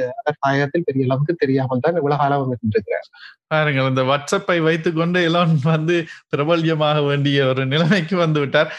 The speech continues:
Speaker 1: நிச்சயம்.
Speaker 2: ஏன், அ, என்று வந்து நாங்கள் அடுத்த செக்மெண்டில் பார்ப்போம். ஏன் அந்த WhatsApp-ுக்கும் எலானுக்கும் என்ன சம்பந்தம் என்றதை பிறகு பார்ப்போம். தற்போது வந்து நீங்கள் எலான் எந்த நாட்டை சேர்ந்தவர் என்று உங்களுக்கு தெரியுமா?
Speaker 1: ஓ, நிச்சயமா. அவர் வந்து ஒரு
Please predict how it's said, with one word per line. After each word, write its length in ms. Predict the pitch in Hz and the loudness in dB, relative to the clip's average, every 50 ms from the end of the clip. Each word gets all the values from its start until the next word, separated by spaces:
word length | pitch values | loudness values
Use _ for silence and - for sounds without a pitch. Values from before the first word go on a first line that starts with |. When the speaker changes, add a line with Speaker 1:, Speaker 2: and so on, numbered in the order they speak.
| - | -10
Speaker 1:
நிச்சயம். 420 | - 120 131 139 190 220 269 302 302 | -6 -4 -2 0 2 2 0 0 0
Speaker 2:
ஏன், 60 | 269 | 0
அ, 540 | 214 175 165 160 156 156 151 147 151 151 151 | 0 2 2 2 2 2 0 0 0 0 2
என்று 320 | 170 175 185 190 196 196 | 2 2 2 2 2 0
வந்து 260 | 170 170 170 180 196 208 | 2 0 0 0 0 0
நாங்கள் 280 | 180 170 165 165 156 | 0 0 0 0 2
அடுத்த 540 | 139 135 156 170 190 190 - - 180 151 139 139 | 2 2 2 0 -2 -4 -4 -2 -2 -2 0 0
செக்மெண்டில் 460 | - 156 - - 156 147 135 135 131 | -2 -4 -2 0 0 0 2 0 -2
பார்ப்போம். 480 | 123 - 147 135 131 - - 131 120 123 123 | 0 0 0 0 0 0 -2 -4 -4 -2 0
ஏன் 280 | 139 143 151 156 151 | 0 0 0 0 0
அந்த 280 | 143 135 131 131 127 127 | 0 0 0 0 0 0
WhatsApp-ுக்கும் 800 | 120 120 131 139 135 - - 180 170 - 175 160 160 - 180 170 | 0 0 0 -2 -2 0 -2 -2 0 0 -4 -4 -2 -2 -2 0
எலானுக்கும் 460 | 156 143 151 156 156 160 156 - 151 135 | 2 2 2 2 2 0 0 -2 -2 0
என்ன 220 | 127 127 143 156 | 0 2 2 0
சம்பந்தம் 480 | 156 - 139 127 131 127 123 123 117 117 | 2 2 0 0 0 0 0 0 0 0
என்றதை 440 | 113 117 120 120 147 220 381 392 - | 0 0 0 0 0 0 -2 -2 -4
பிறகு 280 | - 151 131 135 139 135 | -2 0 0 2 2 0
பார்ப்போம். 440 | - 123 117 117 - 175 208 - - - - - - - - | 0 0 -2 0 0 0 0 -2 -2 -6 -12 -14 -16 -18 -10
தற்போது 440 | - - 185 196 - - 285 277 247 | -6 -4 -4 -4 -2 -2 -2 0 0
வந்து 260 | 226 226 214 226 269 | 0 0 0 -2 -2
நீங்கள் 360 | 208 220 240 240 233 196 - - - - _ - | 0 0 2 2 2 0 -2 -6 -14 -14 _ -4
எலான் 240 | 180 220 277 311 311 | -2 0 2 0 2
எந்த 280 | 214 202 226 277 294 269 | 2 0 0 0 0 2
நாட்டை 420 | 233 196 196 208 208 - 190 165 | 2 2 2 0 0 0 -2 0
சேர்ந்தவர் 400 | - 170 170 180 180 180 170 160 | 0 -2 0 0 2 2 2 2
என்று 240 | 147 143 139 131 131 | 2 0 0 0 0
உங்களுக்கு 280 | 127 127 123 120 120 - | 0 0 0 0 -2 -2
தெரியுமா? 400 | - 120 120 120 - - - - _ _ _ _ _ _ _ _ _ _ _ _ _ _ _ - | -2 -2 -2 -2 -2 -4 -4 -6 _ _ _ _ _ _ _ _ _ _ _ _ _ _ _ -2
Speaker 1:
ஓ, 20 | 180 | -2
நிச்சயமா. 540 | 151 131 147 151 151 151 131 120 113 117 127 | 0 0 0 0 0 0 0 0 0 0 0
அவர் 200 | 131 156 170 160 | 0 0 0 0
வந்து 640 | 160 160 165 170 190 220 208 165 147 120 113 117 113 - _ _ _ _ | 0 0 0 0 0 0 0 2 0 0 0 -2 -4 -8 _ _ _ _
ஒரு 580 | - 131 127 143 139 131 123 117 110 107 104 | -4 -2 0 0 0 0 0 0 0 -2 -2